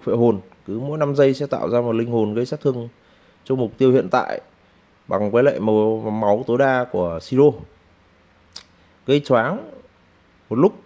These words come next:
và trị liệu cho bản thân Siro. Trong ba mươi giây đầu trận, Siro sẽ miễn trạng thái câm lặng và tăng hai phần trăm giảm sát thương. Trong thời gian đó, nếu, ờ, dùng nộ sẽ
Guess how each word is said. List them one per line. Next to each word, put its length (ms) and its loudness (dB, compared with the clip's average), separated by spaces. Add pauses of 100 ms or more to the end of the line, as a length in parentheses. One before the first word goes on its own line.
(200)
và 180 0
trị 180 -6
liệu 260 0
cho 120 0
bản 200 0
thân 240 -4
Siro. 340 4 (680)
Trong 180 -4
ba 160 2
mươi 100 0
giây 200 4
đầu 380 2
trận, 160 0 (220)
Siro 440 -2
sẽ 120 -8
miễn 420 -6
trạng 160 -8
thái 160 -2
câm 160 -2
lặng 360 -4
và 120 -2
tăng 240 -4
hai 180 -4
phần 120 -4
trăm 200 -4
giảm 220 -4
sát 160 -12
thương. 200 4 (1500)
Trong 180 -6
thời 160 4
gian 320 0
đó, 320 2 (120)
nếu, 380 -2
ờ, 440 -4 (720)
dùng 300 -4
nộ 280 -2
sẽ 320 -2